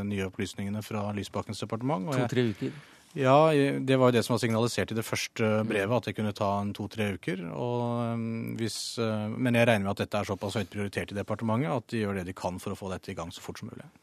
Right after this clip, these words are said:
Speaker 2: Men, eh, Lysbakken har altså sagt, eh, noe om dårlig tid, sviktende rutine, svakt politisk skjønn, og kritikerne har derimot snakket om politisk kameraderi. Transparency International Norge sier håndteringen minner om politisk korrupsjon og får støtte av en B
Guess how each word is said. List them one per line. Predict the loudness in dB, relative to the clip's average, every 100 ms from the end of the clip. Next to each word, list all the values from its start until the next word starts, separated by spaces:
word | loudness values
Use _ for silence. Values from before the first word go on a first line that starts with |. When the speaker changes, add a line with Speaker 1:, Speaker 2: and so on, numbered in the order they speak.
| 2
Speaker 2:
Men, | 4 6
eh, | 2
Lysbakken | 0 0 0 0 2
har |
altså | 2 2 -2
sagt, | -4 -4 -4 -4
eh, | 0 2 2 2
noe | 2 2
om | 2
dårlig | 2 0 -2
tid, | -2 -4
sviktende | -2 -6 -4 -4 -2
rutine, | -2 -4 -2 -2
svakt | -4 -2 -4 -4 -6
politisk | -4 -4 -4 -6 -6 -10 -6
skjønn, | -6 -4 -4 -4
og | -4
kritikerne | -4 -4 -4 -2 0 2 2
har | 0
derimot | 0 0 0 -2
snakket | -4 -6 -4 -4
om | -4
politisk | -4 -6 -6 -8
kameraderi. | -4 -2 -2 0 0 0 2 2 0
Transparency | 0 -4 -2 -2 0 0 -2 -4 -6 -4
International | -4 -2 -2 -2 -2 -4 -2 -2 0
Norge | 0 0 0 -4
sier | -4 -2 -2
håndteringen | -2 -2 -2 -2 -2
minner | 0 0 -2
om | -4
politisk | -4 -6 -6 -10
korrupsjon | -8 -6 -6 -6 -6 -2 -4
og |
får | -4 -8
støtte | -8 -8 -6
av | -6
en | -4
B | -2